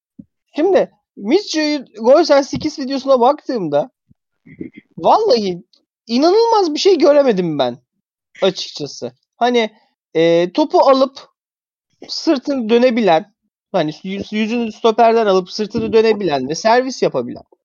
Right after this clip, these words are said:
Baskı geldiğinde topla, e, tehlikeli olsa da çıkabilen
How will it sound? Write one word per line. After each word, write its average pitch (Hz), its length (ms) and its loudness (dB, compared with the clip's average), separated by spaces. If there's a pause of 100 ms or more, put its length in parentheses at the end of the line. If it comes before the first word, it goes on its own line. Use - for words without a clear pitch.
(540)
Baskı 202 420 0
geldiğinde 254 580 0
topla, 220 600 0 (460)
e, 185 40 0 (760)
tehlikeli 233 460 -2
olsa 226 280 2
da 185 100 0
çıkabilen 196 540 -2